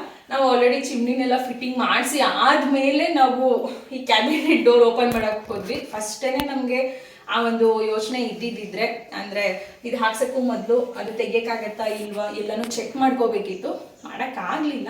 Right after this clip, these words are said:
ಕೆಲವೊಂದ್ ಟೈಮಲ್ಲಿ ಬ್ಯುಸಿ, ಗಡಿಬಿಡಿ, ಬೇಗ ಬೇಗ ಕೆಲ್ಸ ಆಗ್ಬೇಕು ಅಂತ ಫುಲ್ ಎಲ್ಲ ಫಿನಿಶಿಂಗ್ ಆಗಿ ಎಲ್ಲ ಆದ್ಮೇಲೆ ತೆಗಿಯಕ್ ಹೋಗ್ತೀವಿ, ಆಗ್ತಿರ್ಲಿಲ್ಲ.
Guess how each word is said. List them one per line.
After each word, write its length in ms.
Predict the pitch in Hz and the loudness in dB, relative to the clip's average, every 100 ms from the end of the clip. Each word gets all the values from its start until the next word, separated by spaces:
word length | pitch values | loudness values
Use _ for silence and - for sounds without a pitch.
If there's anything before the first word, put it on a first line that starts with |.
| 294 - - | -10 -12 -8
ಕೆಲವೊಂದ್ 380 | 254 254 254 277 | -4 0 0 0
ಟೈಮಲ್ಲಿ 300 | 233 247 214 | 2 0 0
ಬ್ಯುಸಿ, 260 | - 226 | -6 -8
ಗಡಿಬಿಡಿ, 400 | - 190 208 - | -6 -6 -6 -6
ಬೇಗ 280 | 196 185 185 | -8 -6 -6
ಬೇಗ 200 | 202 202 | -4 -6
ಕೆಲ್ಸ 320 | 196 190 180 | -6 -8 -8
ಆಗ್ಬೇಕು 380 | 202 185 175 170 | -8 -8 -10 -10
ಅಂತ 180 | 185 226 254 - - - - | -10 -10 -12 -12 -20 -20 -18
ಫುಲ್ 200 | 349 330 | -10 -4
ಎಲ್ಲ 140 | 339 330 | -2 -2
ಫಿನಿಶಿಂಗ್ 460 | 320 285 294 320 277 | -2 -4 -4 -2 -2
ಆಗಿ 200 | 269 269 | -2 -2
ಎಲ್ಲ 360 | 240 233 277 269 | -2 -2 0 0
ಆದ್ಮೇಲೆ 800 | 180 202 262 254 254 247 233 226 | 0 2 2 2 -2 0 0 0
ತೆಗಿಯಕ್ 300 | 202 226 254 | -2 -4 -4
ಹೋಗ್ತೀವಿ, 300 | 247 226 220 | -8 -4 -2
ಆಗ್ತಿರ್ಲಿಲ್ಲ. 500 | 190 - 202 180 | -4 -6 -8 -8